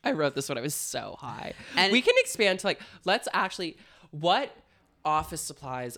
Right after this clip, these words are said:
Speaker 1: would you shove up your ass? <clears throat> Like, what's, like, the best office supply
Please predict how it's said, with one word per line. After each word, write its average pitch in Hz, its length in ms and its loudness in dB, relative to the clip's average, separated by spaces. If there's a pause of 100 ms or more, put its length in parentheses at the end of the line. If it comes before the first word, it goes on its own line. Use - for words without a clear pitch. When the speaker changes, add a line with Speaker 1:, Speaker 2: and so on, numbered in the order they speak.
(160)
Speaker 1:
would 127 380 -8
you 113 140 -8
shove - 280 -6
up 139 160 -8
your 131 120 -6
ass? - 480 -10 (640)
<clears throat> - 60 -6 (1500)
Like, 160 180 -2
what's, 170 280 2
like, 247 140 -4
the 208 100 2
best 143 400 -2
office 131 320 -2
supply 117 680 -8